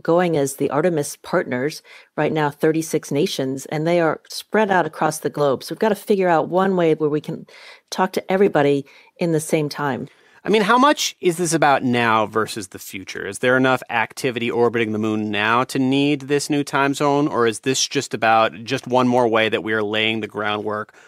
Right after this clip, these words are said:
Speaker 2: for what we expect to be a ton of activity there?
Speaker 1: Scott, it's absolutely about the future and the infrastructure that we need on the moon to support human activity and a human community on the moon. What we're talking about is not just precision timing with our instruments,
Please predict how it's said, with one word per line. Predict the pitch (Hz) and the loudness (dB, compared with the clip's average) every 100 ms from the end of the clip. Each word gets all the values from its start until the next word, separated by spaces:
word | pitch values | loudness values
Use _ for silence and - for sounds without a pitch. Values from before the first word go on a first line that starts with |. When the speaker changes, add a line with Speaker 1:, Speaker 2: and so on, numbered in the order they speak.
| _ | _
Speaker 2:
for | 131 | -2
what | 117 113 113 | 0 0 0
we | 110 | -4
expect | - - 104 98 - | -6 -6 -4 -4 -8
to | |
be | 98 95 | -8 -6
a | 95 | -8
ton | - 117 104 | -8 -6 -6
of | 98 | -6
activity | - - 101 101 | -10 -12 -10 -12
there? | - - - _ _ _ _ _ _ | -14 -16 -20 _ _ _ _ _ _
Speaker 1:
Scott, | - - 208 185 | -16 -2 2 4
it's | - 190 - - _ 180 | 4 2 0 -18 _ 2
absolutely | 190 - 180 151 | 2 4 4 6
about | 156 147 139 | 4 2 0
the | 139 | -2
future | 135 135 135 | -2 -2 -2
and | 127 135 | -2 -2
the | - | -2
infrastructure | 147 143 - 135 - 143 | -4 -4 -4 -6 -2 -2
that | 127 135 | 0 0
we | 139 139 | 0 0
need | 139 139 | 0 0
on | 135 | 0
the | 135 | 0
moon | 127 127 | 0 -2
to | 123 | -4
support | 135 - - - 147 - | -6 -6 -6 -2 -2 0
human | - 139 131 | -2 0 -2
activity | 127 - 160 151 165 160 | -4 -6 -4 0 0 0
and | 147 135 | -2 -4
a | |
human | - 135 131 | -2 -2 -2
community | - 131 131 127 127 | -2 -2 0 0 0
on | 123 | 0
the | 123 | 0
moon. | 120 117 120 - - - - | -2 -2 -6 -12 -20 -20 -10
What | 160 - | -4 0
we're | 175 | 0
talking | - 180 - 175 | 2 0 2 2
about | 151 147 139 | 4 4 4
is | 135 123 | 2 0
not | 156 160 170 | 0 2 2
just | - 156 143 - - - - - | 2 0 0 -4 -12 -14 -18 -8
precision | 151 - 180 170 151 | -4 0 2 2 -2
timing | - 143 156 151 | -4 -2 0 2
with | 135 135 | 0 -2
our | 113 | -4
instruments, | 139 - 220 247 254 | -6 -2 0 2 0